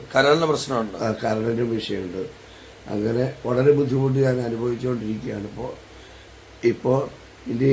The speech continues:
Speaker 2: ഈ ദിവസം തന്നെ ഹോസ്പിറ്റലിൽ അഡ്മിറ്റ് ആകാൻ എനിക്ക് സാമ്പത്തികമായി ബുദ്ധിമുട്ടുള്ളത് കൊണ്ടാണ് ഞാൻ പോകാതിരുന്നത്. പക്ഷേ ഇപ്പോൾ വയറങ്ങോട്ട് വീർത്തിട്ട് പിന്നെ ആ രോഗം ഇങ്ങനെ മൂർച്ഛിച്ചുകൊണ്ടിരിക്കുകയാണ്.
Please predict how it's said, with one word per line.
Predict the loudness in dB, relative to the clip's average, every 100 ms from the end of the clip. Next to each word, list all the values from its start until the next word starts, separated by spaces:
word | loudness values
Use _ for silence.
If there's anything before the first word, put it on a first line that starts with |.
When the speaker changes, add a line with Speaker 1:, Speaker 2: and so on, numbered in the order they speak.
| 6 6 2 2 2
Speaker 2:
ഈ | 4
ദിവസം | 6 4 2 2 2
തന്നെ | 2
ഹോസ്പിറ്റലിൽ | 2 0 0 -2 -2
അഡ്മിറ്റ് | -2 -2 0
ആകാൻ | 0 0 -2 -6 -12 -20 -20 -20 -8
എനിക്ക് | -4 0
സാമ്പത്തികമായി | 2 4 4 4 4 6 4 2 -2
ബുദ്ധിമുട്ടുള്ളത് | -2 0 0 2 2 4 4
കൊണ്ടാണ് | 4 2 0 0 -4 -8 -18 -16 -16 -10 0
ഞാൻ | 2 4 2 0 -4 2
പോകാതിരുന്നത്. | 4 6 6 6 4 2 0 0
പക്ഷേ | -2 -2
ഇപ്പോൾ | -2 0 0 0 -8 -20 -4
വയറങ്ങോട്ട് | 4 6 8 6 4 4
വീർത്തിട്ട് | 2 2 0 -2 0 0 -2 -14 -20 -10
പിന്നെ | -2 2 2 2
ആ | 2
രോഗം | 2 2 2 0
ഇങ്ങനെ | -2 -2
മൂർച്ഛിച്ചുകൊണ്ടിരിക്കുകയാണ്. | -2 -2 -4 -6 -2 -2 -2 -4 -4 -4 -4 -6